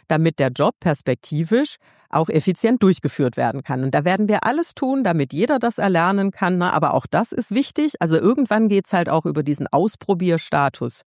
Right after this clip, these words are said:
hinaus. Na, und dann muss man sagen, damit ich das tun kann, äh, ist es notwendig, dass ich die und die Skills auch habe oder, äh, bestimmte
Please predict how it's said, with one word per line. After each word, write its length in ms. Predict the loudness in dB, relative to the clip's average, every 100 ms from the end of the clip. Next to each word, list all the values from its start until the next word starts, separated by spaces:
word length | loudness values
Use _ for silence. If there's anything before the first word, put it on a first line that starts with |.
| _
hinaus. 640 | 0 2 4 4 4 0 -10 _ _ _
Na, 140 | 0 0
und 100 | 2
dann 100 | 0
muss 200 | -2 -2
man 180 | -2
sagen, 420 | 0 0 0 0 -2 -6 _ -20 _
damit 300 | 0 2 2
ich 140 | -2 -2
das 200 | -4 -4
tun 320 | -6 -4 -4
kann, 360 | -2 -2 0 -4 _ _ _ _
äh, 160 | -2 2
ist 120 | 2
es 160 | 2 4
notwendig, 560 | 2 2 0 2 2
dass 180 | 0 0
ich 160 | -2 -2
die 160 | 0
und 140 | 2 2
die 100 | 0
Skills 440 | 0 2 2 0
auch 260 | -2 -2 -2
habe 380 | -2 0 -2
oder, 380 | 0 0 2 2
äh, 180 | 0 0
bestimmte 800 | 0 -2 0 0 2 2 2 2